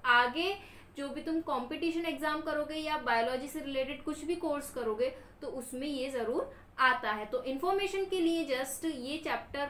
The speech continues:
को नहीं reduce किया है। तो अब हम बात करें अगर इसके weightage की, यानी कि unit nine के weightage की, तो पहले ten marks की थी, अब twelve marks की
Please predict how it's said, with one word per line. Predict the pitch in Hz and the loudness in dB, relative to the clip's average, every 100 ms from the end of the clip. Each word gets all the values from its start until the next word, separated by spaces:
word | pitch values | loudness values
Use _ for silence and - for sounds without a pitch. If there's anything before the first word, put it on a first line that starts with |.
| 285 | -2
को | 330 359 - | -4 -4 -6
नहीं | 226 269 339 | -2 2 4
reduce | 311 233 226 214 - | 4 0 -2 -4 -6
किया | 202 190 | -8 -8
है। | - - - - - - | -10 -12 -16 -20 -20 -4
तो | 330 | 2
अब | 302 | 4
हम | 330 392 | 6 6
बात | 370 349 | 6 4
करें | 359 359 | 0 0
अगर | 339 370 | 2 0
इसके | 339 381 | 0 0
weightage | 339 247 269 285 | 2 2 0 -4
की, | - | -4
यानी | 269 269 | -4 -2
कि | 285 | -4
unit | 269 277 285 | -2 -2 -2
nine | 247 233 | -4 -4
के | 247 | -2
weightage | 247 233 262 277 | -2 -2 -2 -4
की, | 320 | -6
तो | 330 | -4
पहले | 320 330 | -2 0
ten | 359 262 294 | 0 0 2
marks | 330 311 - | 2 0 -4
की | - | -6
थी, | 294 285 294 - - | -6 -6 -6 -2 2
अब | 320 - | 2 2
twelve | 294 320 302 | 2 2 2
marks | 262 226 - | 2 0 -2
की | - | -2